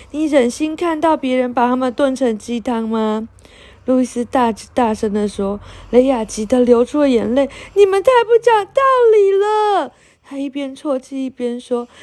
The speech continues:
，“先是把我们拖进讨厌的模仿屋子，还说要好好装饰一番，现在却连几只白色母鸡都不让我们养。”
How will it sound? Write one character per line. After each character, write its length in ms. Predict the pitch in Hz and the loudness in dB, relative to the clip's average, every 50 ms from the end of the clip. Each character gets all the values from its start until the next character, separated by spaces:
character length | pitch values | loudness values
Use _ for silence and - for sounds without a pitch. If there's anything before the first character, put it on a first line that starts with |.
| - - | -18 -6
，“先 220 | - - 415 415 | 2 4 4 4
是 160 | 415 453 440 427 | 6 4 4 4
把 240 | - 381 359 349 | 4 -2 -2 -2
我 180 | 359 370 359 339 | 0 0 0 -2
们 220 | 311 320 320 320 | -2 -4 -8 -8
拖 200 | - - 403 392 | -4 -2 0 0
进 240 | 381 - 403 392 381 381 | 0 2 0 0 0 0
讨 240 | - - 381 302 277 | -6 -2 -2 -2 0
厌 260 | 330 349 381 359 339 | 2 0 0 0 -2
的 220 | 330 349 330 320 311 _ _ - | -4 -4 -4 -4 -6 _ _ -4
模 240 | 269 311 294 302 | -2 -2 0 -2
仿 280 | 311 - - 349 311 285 | -2 0 0 0 0 0
屋 240 | - 302 294 302 311 | -2 -6 -4 -4 -4
子， 320 | 277 _ - - 302 269 - _ - - - - - - - - - | -6 _ -8 -8 -8 -8 -8 _ -20 -18 -18 -16 -16 -16 -18 -16 -6
还 180 | - 440 453 440 | 2 4 4 6
说 140 | - 440 440 | 6 6 4
要 440 | 440 453 453 494 494 440 427 427 415 | 4 4 4 2 2 2 0 2 2
好 60 | 381 | 2
好 60 | 359 | 0
装 300 | 359 - 381 381 392 415 | 0 -2 -2 -2 -2 0
饰 180 | - 427 403 381 | 4 4 4 6
一 200 | 370 359 370 370 | 6 4 4 2
番， 400 | 370 - 359 339 330 339 359 - _ _ _ - - - - - | 0 -2 -4 -4 -4 -4 -6 -10 _ _ _ -20 -20 -20 -14 -4
现 260 | - - 440 403 392 | 2 4 4 4 4
在 140 | 427 415 403 | 2 2 2
却 180 | - 440 427 | 2 2 2
连 220 | 403 359 349 349 320 | 2 2 0 -2 -2
几 180 | - 330 294 | -2 -4 -4
只 180 | 285 - 330 359 | -4 -4 -6 -4
白 240 | - 370 320 302 339 | -2 0 0 0 0
色 200 | 320 - 415 392 | 0 0 -2 0
母 200 | 349 330 302 285 | 0 -2 -4 -6
鸡 220 | - - 339 330 | -4 -2 -2 -2
都 140 | - 349 359 | 0 -2 -4
不 160 | - - 330 | -4 -2 -2
让 260 | 349 370 370 359 311 | 2 2 2 2 2
我 60 | 294 | 0
们 320 | 269 254 262 262 269 285 294 | -2 -4 -6 -6 -6 -4 -2
养。” 400 | 311 294 277 254 240 214 - | 0 2 2 2 0 -2 -8